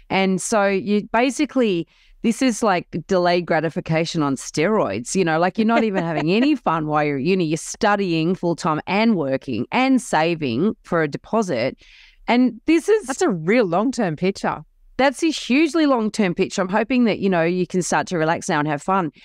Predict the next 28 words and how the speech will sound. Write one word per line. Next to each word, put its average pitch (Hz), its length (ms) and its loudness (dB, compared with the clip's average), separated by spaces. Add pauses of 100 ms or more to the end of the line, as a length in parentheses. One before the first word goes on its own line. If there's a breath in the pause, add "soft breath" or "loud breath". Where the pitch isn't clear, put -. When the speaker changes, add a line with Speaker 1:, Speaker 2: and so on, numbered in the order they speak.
(140 loud breath)
Speaker 1:
Um, 196 460 2 (680)
or 226 140 2
maybe 226 240 2
Speaker 2:
Joke. 240 100 4
Speaker 1:
you 247 100 0
can, 262 240 -4
<laughs> 392 80 -2
maybe 262 340 4
you 262 100 0
can 247 140 2
share 214 240 0
with 196 100 2
us 185 80 -4
how 185 120 0
you've 185 200 0
managed 175 260 -2
to 185 60 0
have 165 160 -2
fun 165 160 -2
in 160 160 0
amongst 156 400 -2 (140)
doing 247 260 4
that. 151 220 0
Like, 165 180 -2
is 180 160 0
it, 185 120 0
is 202 180 2
it, 185 180 -2